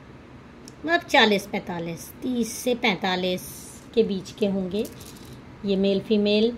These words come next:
पैंतालीस, अड़तालीस। और इन, ये आपसे बहुत jealousy रखते हैं, बहुत सारे लोगों के contact में भी हो सकते हैं, बहुत सारे लोगों के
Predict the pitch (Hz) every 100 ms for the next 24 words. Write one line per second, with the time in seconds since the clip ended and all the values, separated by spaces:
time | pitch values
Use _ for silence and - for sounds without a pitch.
0 | - 220 214 190 190 196 190 - - -
1 | - 226 202 202 185 180 202 - - -
2 | - - - - - - - - - -
3 | - - - - - - - - - 269
4 | 285 294 311 - - - - - - -
5 | 285 311 339 330 233 - - - - -
6 | - - - - 247 349 330 311 - 226
7 | 226 180 190 170 175 - 170 - - -
8 | 175 160 175 - - - - - - 226
9 | 262 254 262 214 208 196 196 214 214 208
10 | 196 202 - 202 196 226 226 233 233 -
11 | 254 254 277 202 185 - 190 170 165 160
12 | 160 - 190 170 170 160 170